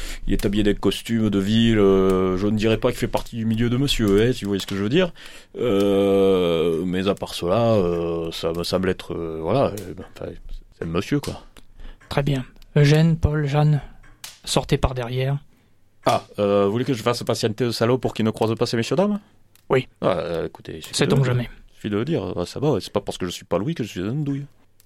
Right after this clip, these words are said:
Speaker 2: Je sais bien, Natal, je sais bien.
Speaker 1: Donc, euh, vous passez un petit instant dans le salon. Vous partez, euh, faire chacun, tous les trois, donc, euh, monsieur Ponce, mademoiselle Lépine et, et monsieur Collin, vos diverses activités.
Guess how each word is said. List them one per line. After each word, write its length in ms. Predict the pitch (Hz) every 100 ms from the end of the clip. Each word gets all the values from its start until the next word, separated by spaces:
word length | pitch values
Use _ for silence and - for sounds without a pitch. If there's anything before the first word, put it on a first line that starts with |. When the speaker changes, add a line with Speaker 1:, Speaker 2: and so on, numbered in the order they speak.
| -
Speaker 2:
Je 100 | -
sais 180 | 147 190
bien, 260 | 175 156
Natal, 320 | 127 117 190 170
je 120 | 139
sais 160 | 143 156
bien. 280 | 135 120 - - _ _ _ _ _
Speaker 1:
Donc, 240 | 120 151 - 127
euh, 440 | 117 113 110 107 98
vous 100 | 110
passez 280 | 123 -
un 80 | 120
petit 180 | 107 104
instant 300 | 107 104 113
dans 100 | 98
le 40 | 95
salon. 360 | - 98 127 165 _ _ _ _ _ _ _ 98
Vous 260 | 95 98
partez, 600 | 87 101 - 107 104 104
euh, 280 | 90 90 87
faire 280 | - 104 -
chacun, 400 | - 92 - 104
tous 140 | 101
les 100 | 98 98
trois, 320 | - 107 104
donc, 320 | 92 95 -
euh, 100 | 92
monsieur 260 | 90 90 98
Ponce, 340 | - 107 -
mademoiselle 440 | 98 101 95 104
Lépine 420 | 101 104 117 113 104
et, 140 | 95
et 80 | 101
monsieur 240 | 101 - 101
Collin, 280 | 104 104 -
vos 140 | 90
diverses 300 | 95 104 95 98
activités. 500 | - 92 90 127